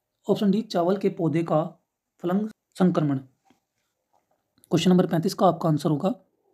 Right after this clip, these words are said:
बी। क्वेश्चन नंबर छत्तीस, चंगेज खान ने जलाउद्दीन का पीछा करते हुए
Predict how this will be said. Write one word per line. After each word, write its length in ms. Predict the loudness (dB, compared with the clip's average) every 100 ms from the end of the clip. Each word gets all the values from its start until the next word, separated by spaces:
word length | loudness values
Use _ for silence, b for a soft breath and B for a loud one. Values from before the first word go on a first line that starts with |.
| _ _ _ _ _ _ -20 _ _
बी। 220 | 2 2 2 -8 _ _ _ _ _ _ _ _ _ _ _
क्वेश्चन 200 | -2 2
नंबर 140 | 0
छत्तीस, 320 | 0 -4 -8 -6
चंगेज 420 | -4 0 0 0
खान 320 | -6 -4 -2
ने 160 | -2 -6 _ _ _ _ _ _ _ _ -4
जलाउद्दीन 520 | 2 2 2 0 -2
का 140 | -2 -2
पीछा 280 | -2 -2 -4
करते 320 | -4 -4 -2
हुए 240 | 0 -2